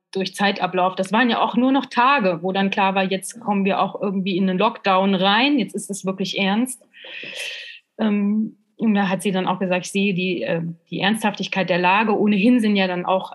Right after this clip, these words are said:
alle Urlauberinnen und Urlauber zurückgerufen worden nach Deutschland. Und dann war dann auch klar, "Nein, das ist hier ein, eine ernste Sache. Ich, ich komme jetzt freiwillig zurück." Und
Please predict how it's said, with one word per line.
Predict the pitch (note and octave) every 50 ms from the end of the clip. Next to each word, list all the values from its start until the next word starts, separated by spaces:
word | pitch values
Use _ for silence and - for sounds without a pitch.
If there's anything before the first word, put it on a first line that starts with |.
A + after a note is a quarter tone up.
| - -
alle | F#3+ G3 F#3+ F#3+ -
Urlauberinnen | - G#3 G#3 B3+ B3+ A3+ G#3+ F#3+ F3+ F3 F#3 F3+ F#3 F#3+ F#3+ F#3+ F#3+ G3 F#3+ F#3
und | E3+ E3+ -
Urlauber | F3 F#3+ G3+ G3+ F#3 F#3 F#3 F3+
zurückgerufen | - - F3+ G#3+ B3+ B3 C4 G3 G#3+ G#3+ F#3+ - G3+ F#3 E3+ E3+
worden | F3 F3 F3+ F3+ F#3 F#3 G3+ A3 G#3+ - _ _ _ _ _ _ _ _ _ _ - - -
nach | G#3 F3+ E3+
Deutschland. | E3+ G3 F3 F#3 F3 F3 - - F#3+ F#3 F3
Und | E3+ E3+ E3
dann | E3 E3+ E3 E3+ - - - - - - _
war | - F3+ F#3+
dann | G3 G3+ F#3 -
auch | E3+ E3+ -
klar, | - G3 F#3 F#3+ F#3+
"Nein, | F3+ F3 F3+ F3+ F#3 G3 G3 G3
das | F3+ E3+ - -
ist | F#3+ - -
hier | - F#3 F3+ -
ein, | - E3 E3+ E3+ F3 F3 -
eine | - F3 F3 F3 -
ernste | - F#3 G3 G3 - - F3
Sache. | E3 F3+ F#3+ A3 G#3+ G#3 F#3
Ich, | - F#3 - - - - -
ich | G3 - -
komme | - - G3 G3 G#3 G3
jetzt | F3+ F3+ F3+ - - -
freiwillig | - F#3 F3 G3 G#3+ F3 E3+ F3+ F3 F3+ F3 E3 -
zurück." | - - F3 F3 F3 F#3 F#3 - -
Und | - F3 E3+ E3+ E3+ - -